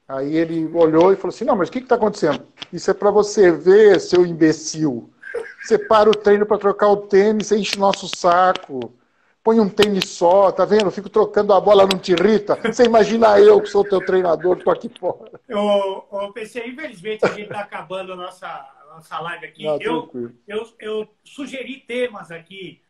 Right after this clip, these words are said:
Speaker 2: de histórias que são muito maravilhosas, que o pessoal tá se divertindo muito. Eu queria que você lembrasse uma história que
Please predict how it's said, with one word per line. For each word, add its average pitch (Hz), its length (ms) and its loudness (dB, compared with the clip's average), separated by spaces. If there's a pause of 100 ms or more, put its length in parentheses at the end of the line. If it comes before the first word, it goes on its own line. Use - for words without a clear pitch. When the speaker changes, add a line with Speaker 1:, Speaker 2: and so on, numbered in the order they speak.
(100)
Speaker 2:
de 160 180 -20
histórias 196 640 -8
que 175 240 -16
são 165 360 -16
muito 175 580 -16
maravilhosas, 165 840 -10 (100)
que 175 80 -20
o 170 60 -20
pessoal 175 300 -16
tá 175 120 -16
se - 120 -20
divertindo 165 500 -20
muito. 214 360 -14 (560)
Eu 202 140 -12
queria 233 240 -6
que 269 100 -18
você 269 500 -8
lembrasse 220 600 -14
uma 214 280 -16 (100)
história 190 500 -12
que 220 560 -20